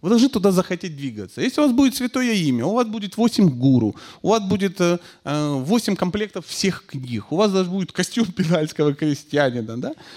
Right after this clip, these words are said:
У вас будет всё, что угодно. Вы можете постричь волосы, выстричь шику вот такую, нарисовать тилоки, можете даже их наколоть себе на лбу. Но если вы не привлечётесь Богом, вы никогда туда не захотите двигаться.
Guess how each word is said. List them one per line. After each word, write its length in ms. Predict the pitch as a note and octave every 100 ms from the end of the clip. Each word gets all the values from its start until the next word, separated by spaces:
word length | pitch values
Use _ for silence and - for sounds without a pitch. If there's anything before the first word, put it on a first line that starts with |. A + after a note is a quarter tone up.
| - -
У 80 |
вас 140 | G3+ G#3
будет 180 | G#3+ F#3
всё, 180 | B3
что 160 | A3 B3+
угодно. 560 | B3 G3+ G3+ D#3 C3+ C3+
Вы 100 | G3+
можете 320 | A3+ A3 G3
постричь 480 | G#3 - A3+ G#3 C#3+
волосы, 560 | D3 E3+ D3+ B2+ C#3+
выстричь 340 | E3 A3+ G#3+ F#3
шику 560 | - G#3 G#3 - D#3+
вот 120 | E3 -
такую, 500 | F#3 - D3 A#2+ - - -
нарисовать 600 | C3+ F3+ G#3 A#3 G#3+ -
тилоки, 480 | - F#3 C#3+ B2 D#3
можете 300 | G#3+ G#3+ G#3+
даже 240 | G3 F#3
их 100 | G3+
наколоть 580 | G#3 G#3 A3 G#3+ G#3+ F3
себе 220 | C#3+ C#3
на 120 | C3+ C3+
лбу. 260 | C3+ A#2+ G2 - - - -
Но 160 | E3 G#3
если 340 | A#3+ B3 A3
вы 400 | G3+ A#3 G#3+ F3
не 140 | D3+ E3+
привлечётесь 680 | F#3+ G3 G3+ G#3 G#3 G#3 G#3
Богом, 380 | C4 C#4+ F3
вы 60 | E3
никогда 320 | G3+ A#3 E4
туда 220 | B3 G#3
не 80 | G3+
захотите 480 | G3 F#3+ G#3 G#3+ G#3
двигаться. 720 | F3+ F#3 D#3+ B2+ - B2 B2